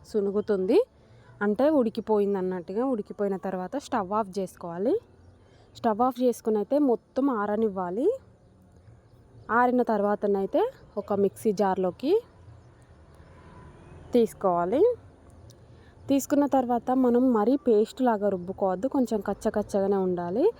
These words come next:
అప్పుడే టేస్ట్ బాగుంటుందన్నమాట. మనం ఇంకా రోట్లో రుబ్బుకుంటేనైతే చాలా అంటే చాలా బాగుంటుంది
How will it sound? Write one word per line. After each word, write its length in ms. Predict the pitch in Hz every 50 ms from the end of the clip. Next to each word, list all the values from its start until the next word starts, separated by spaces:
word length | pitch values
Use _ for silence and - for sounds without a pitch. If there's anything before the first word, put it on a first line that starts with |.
| - - - - - - 190 190
అప్పుడే 400 | - - 226 226 226 262 359 453 523 554 - - - - - - - - -
టేస్ట్ 380 | 208 196 202 208 - - - 269 226 208
బాగుంటుందన్నమాట. 1000 | 202 196 196 202 226 247 226 254 233 220 208 185 180 180 180 175 175 170 - - 262 339 359 330
మనం 180 | 277 240 226 220 214
ఇంకా 160 | 214 202 - 202 190 190
రోట్లో 380 | 190 214 220 214 - 226 233 220 208
రుబ్బుకుంటేనైతే 800 | 202 180 175 180 - 208 190 175 180 175 185 180 170 - - 285 415 453 - - - - - - - -
చాలా 380 | 220 196 170 165 202 226 233 220 196 185
అంటే 180 | 185 185 247 285 277 - -
చాలా 340 | 208 - - 196 214 240 233 196 190
బాగుంటుంది 560 | 180 175 185 190 208 202 208 190 185 175